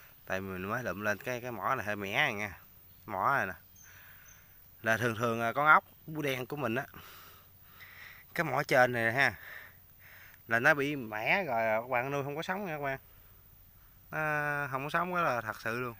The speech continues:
nó không có sống. Mẻ cái thả xuống thấy vẫn, vẫn bò nổi bình thường nhưng mà nó chết nha, chứ nó không có sống nha các bạn.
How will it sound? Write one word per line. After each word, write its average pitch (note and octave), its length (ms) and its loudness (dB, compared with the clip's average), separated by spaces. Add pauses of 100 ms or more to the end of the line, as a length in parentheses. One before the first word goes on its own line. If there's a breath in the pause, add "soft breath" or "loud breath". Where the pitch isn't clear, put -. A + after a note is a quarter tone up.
(200)
nó D3 80 -8
không C3+ 120 -6
có D3 60 -8
sống. D#3+ 180 -8 (1040 loud breath)
Mẻ C3 280 -4
cái A#2+ 360 -2 (520 loud breath)
thả C3 280 8
xuống F#3+ 240 0
thấy F#3+ 380 0
vẫn, E3 200 -4
vẫn D3 280 -2
bò A2 300 6
nổi C#3 300 0
bình A2 220 -8
thường A2 300 -2
nhưng B2 160 -4
mà A2 140 -6
nó C3 160 -4
chết E3 280 2
nha, C3 160 -6 (1080 loud breath)
chứ D3+ 120 -8
nó D#3 120 -6
không C#3 120 -8
có D#3 80 -6
sống E3+ 220 -6
nha D3 80 -6
các C3 100 -8
bạn. A2 140 -12